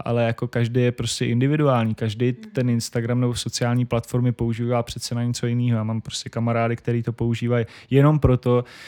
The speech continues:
Speaker 1: že mají třeba narozený dítě a chtějí to děťátko ukazovat svým ostatním kamarádům. Tak tam sdílej fotky.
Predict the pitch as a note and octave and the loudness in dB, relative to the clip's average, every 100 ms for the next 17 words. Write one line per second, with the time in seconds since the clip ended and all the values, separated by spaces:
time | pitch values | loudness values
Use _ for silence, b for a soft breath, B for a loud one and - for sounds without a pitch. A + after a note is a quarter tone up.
0 | b b A2+ A#2 A#2 - A#2+ A#2+ A#2 A#2+ | b b -8 -6 -6 -4 0 0 2 0
1 | A#2+ B2 A#2 A2+ - A2+ - C#3+ D3 - | 0 -2 -2 -6 -4 -4 0 2 2 -2
2 | b b - B2 A#2+ A#2 C3 C3 - - | b b -2 0 0 2 2 2 -2 -6
3 | - A#2+ A#2+ A#2+ B2 B2 - - C3+ C3+ | -2 -2 0 0 0 -2 -6 -2 2 0
4 | - - C#3 C3 C3 B2+ B2 A2+ A2 A2+ | -2 -4 -4 -2 -2 0 0 2 0 -2
5 | A#2 C#3+ C#3+ D3 B2 B2+ C3 C3 - A#2 | -4 -4 -2 -2 0 0 0 0 -2 -8
6 | - G#2 | -6 -10